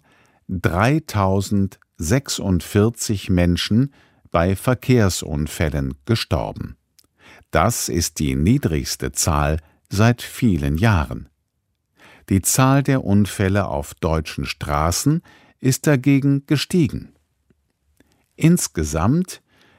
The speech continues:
gab es zweitausendneunzehn fast zwei Komma sieben Millionen Verkehrsunfälle.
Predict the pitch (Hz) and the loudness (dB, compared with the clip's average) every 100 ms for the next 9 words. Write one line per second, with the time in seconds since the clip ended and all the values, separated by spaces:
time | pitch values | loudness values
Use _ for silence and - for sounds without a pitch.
0 | _ - 90 85 - 82 - - - 110 | _ 0 2 2 -2 -2 -4 -8 -2 2
1 | 120 131 107 92 85 80 - 98 95 101 | 2 0 0 0 0 -4 0 4 6 4
2 | 92 - 101 110 139 - _ _ _ _ | 2 0 2 2 0 -6 _ _ _ _
3 | _ - 95 82 - - _ _ - - | _ -2 -2 -2 -8 -14 _ _ -6 -4
4 | 110 113 139 147 - 104 92 87 82 76 | 0 2 2 -2 -2 0 2 0 0 0
5 | 107 117 120 110 - 101 117 135 127 110 | 2 2 2 0 0 2 4 4 2 2
6 | 104 104 98 95 - 120 117 - 80 - | 2 0 0 -2 -4 -8 -6 -2 -4 -4
7 | - - 65 - - 65 58 | -10 -8 -8 -6 -6 -6 -8